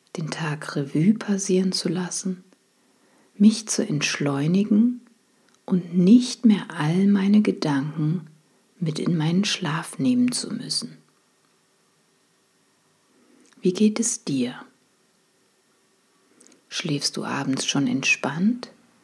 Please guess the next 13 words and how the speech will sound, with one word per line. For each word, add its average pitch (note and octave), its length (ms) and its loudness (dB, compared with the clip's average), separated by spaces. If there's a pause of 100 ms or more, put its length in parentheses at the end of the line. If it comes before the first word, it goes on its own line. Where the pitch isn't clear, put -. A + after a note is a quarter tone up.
oder B3+ 200 2
zählst F3 460 -2
du - 60 -4
noch D3+ 180 -6
Schafe - 640 -8 (2000)
und D3+ 180 -4
wälzt D3+ 380 -4
dich D3+ 160 -4
im D3 180 -4
Bett D3+ 240 -6
hin C#3+ 220 -4
und D3+ 240 -8
her? - 320 -12